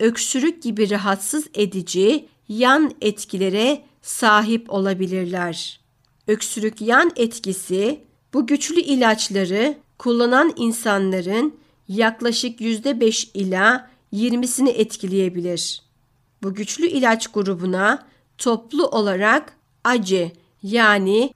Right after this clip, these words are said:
anjiyotensin dönüştürücü enzim inhibitörleri denir. Mesela birçok kişi gastroözofagel reflü için omeprazol alırlar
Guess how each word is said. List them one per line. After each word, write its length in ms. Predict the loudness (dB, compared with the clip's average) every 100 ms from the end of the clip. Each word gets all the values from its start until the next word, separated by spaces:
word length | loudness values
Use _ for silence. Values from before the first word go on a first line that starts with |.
| _
anjiyotensin 1120 | 4 6 4 2 0 2 2 2 2 2 4
dönüştürücü 920 | 4 0 -2 -4 -4 -4 0 2 2 0 -12 _ -2
enzim 440 | 2 4 2 2 0
inhibitörleri 880 | 0 -2 -2 -2 -2 2 2 2 2
denir. 580 | 0 0 -2 -4 -10 -14 _ _ _ _ _ 0
Mesela 760 | 2 2 2 2 2 -2 -6 _ _ -6
birçok 600 | 2 4 4 4 2 2
kişi 540 | -4 0 2 2 2 -8 _ _
gastroözofagel 1200 | 0 0 0 -2 0 0 0 0 0 2 4 4 2
reflü 340 | 0 0 -6
için 580 | -6 -4 2 4 2 -2 _ 0
omeprazol 760 | 4 4 4 -2 2 4 4 0
alırlar 800 | -2 0 -2 -2 -4 -6 -10